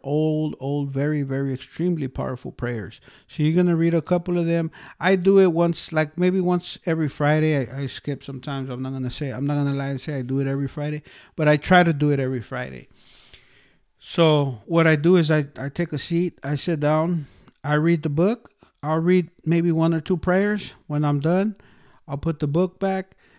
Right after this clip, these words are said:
and then, uh, I'll put some, uh, what I do is I'll either get a, a egg and clean myself in front of the, the bóveda and tell my spirits and, you know, my ancestors to take all the negativity away from me.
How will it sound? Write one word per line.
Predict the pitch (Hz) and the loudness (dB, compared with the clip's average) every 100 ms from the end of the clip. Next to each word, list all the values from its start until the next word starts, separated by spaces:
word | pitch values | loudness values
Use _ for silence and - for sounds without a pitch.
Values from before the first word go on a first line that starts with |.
| _ - | _ -10
and | 135 143 | -4 -2
then, | 143 139 | 0 -2
uh, | 135 113 | -2 -4
I'll | 151 | -6
put | - 165 | -4 -4
some, | - 156 139 - | -2 0 -2 -4
uh, | 123 135 131 123 | -8 -6 -6 -6
what | 131 160 | -2 0
I | 151 156 | 2 2
do | 151 185 180 | 2 4 4
is | 156 135 - - _ _ _ _ _ | 2 0 -6 -14 _ _ _ _ _
I'll | 135 147 151 | 0 2 2
either | 180 180 170 | 0 0 2
get | 147 143 160 | 0 2 2
a, | 135 117 | 2 -2
a | - 139 | -6 -8
egg | 127 127 151 175 143 _ | -4 -2 -4 -6 -12 _
and | 160 131 | -8 -6
clean | - 170 | -2 2
myself | 170 165 - 180 175 | 2 2 0 -2 -2
in | 170 | -4
front | 139 - 165 165 | -4 -4 -2 0
of | 165 | 0
the, | 151 139 117 | -2 -4 -4
the | 135 | -6
bóveda | 131 143 156 175 190 220 - _ _ _ _ _ - | -4 -4 -2 -4 -4 -6 -12 _ _ _ _ _ -10
and | 131 | -6
tell | 143 147 | -2 0
my | 147 131 | 0 -2
spirits | - 151 151 151 - | -2 0 0 -2 -6
and, | 123 117 110 | -6 -6 -10
you | 139 | -8
know, | 131 135 | -8 -6
my | 135 117 | -8 -6
ancestors | 143 143 156 135 - 127 | -4 -4 -4 -6 -6 -10
to | - | -8
take | 117 143 | -6 -4
all | 135 139 | -2 -2
the | 143 | 0
negativity | 143 139 135 151 151 147 | 0 -2 -4 -6 -4 -4
away | 139 147 | -2 -4
from | 147 170 170 | -4 -4 -2
me. | 196 196 | -4 -6